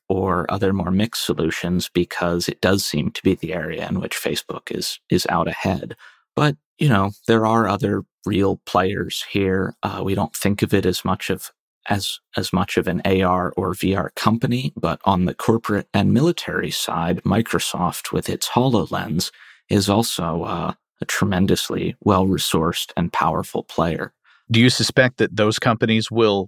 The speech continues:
Speaker 2: move in concert with one another when it comes to calls for how th-, this space, uh, will be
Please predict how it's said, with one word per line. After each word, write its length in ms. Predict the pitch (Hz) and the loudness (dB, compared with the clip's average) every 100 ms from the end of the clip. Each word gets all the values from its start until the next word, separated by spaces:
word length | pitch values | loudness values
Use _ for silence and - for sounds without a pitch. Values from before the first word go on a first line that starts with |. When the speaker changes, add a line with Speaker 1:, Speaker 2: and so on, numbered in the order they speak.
| _ | _
Speaker 2:
move 320 | 107 107 110 101 | -2 0 2 2
in 100 | 101 | 2
concert 680 | 120 110 - 139 143 - _ - | 4 2 4 2 2 -8 _ -6
with 160 | 117 117 | -4 0
one 160 | 120 | 0
another 320 | 117 117 127 135 | 2 2 2 0
when 160 | 104 | -2
it 80 | - | 0
comes 180 | 110 - | -2 0
to 140 | 104 | -4
calls 420 | - 113 104 107 | 0 2 4 2
for 460 | - - 107 104 101 - - _ | -4 -4 0 2 0 -6 -20 _
how 440 | - 117 107 107 - 98 | -4 2 4 4 0 -6
th-, 160 | 101 95 | -6 -6
this 240 | 107 107 | -2 -2
space, 800 | - - - 101 110 - - - _ _ _ _ _ _ | -2 -8 -2 -2 0 -4 -8 -10 _ _ _ _ _ _
uh, 200 | 98 92 87 | 0 0 2
will 260 | 107 107 | 2 2
be 380 | 101 98 98 | 2 0 -2